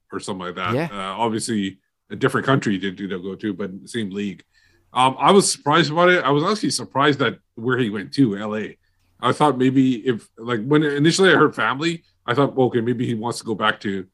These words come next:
Speaker 1: uh, closer east or something like that." But clearly that wasn't the case. Um, but,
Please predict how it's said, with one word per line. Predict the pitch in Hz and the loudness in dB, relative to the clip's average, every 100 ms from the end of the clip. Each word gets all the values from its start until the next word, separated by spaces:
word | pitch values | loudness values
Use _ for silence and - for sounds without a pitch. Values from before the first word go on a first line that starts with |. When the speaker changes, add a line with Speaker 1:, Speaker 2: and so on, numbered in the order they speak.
| _ _ _ | _ _ _
Speaker 1:
uh, | 101 92 90 | -4 -4 -4
closer | - 127 123 107 | -2 2 2 0
east | 104 110 - | -6 -8 -4
or | 110 | -6
something | 87 95 92 | -6 -10 -12
like | 87 | -12
that." | 92 85 - | -10 -12 -10
But | 110 - _ _ | -14 -14 _ _
clearly | 131 123 117 | 0 2 0
that | 110 | 0
wasn't | 107 101 98 | -2 -4 -8
the | |
case. | - 107 135 - _ _ _ _ - | -10 -8 -8 -8 _ _ _ _ -2
Um, | 117 117 107 104 | 2 2 0 -2
but, | 123 - | -2 -2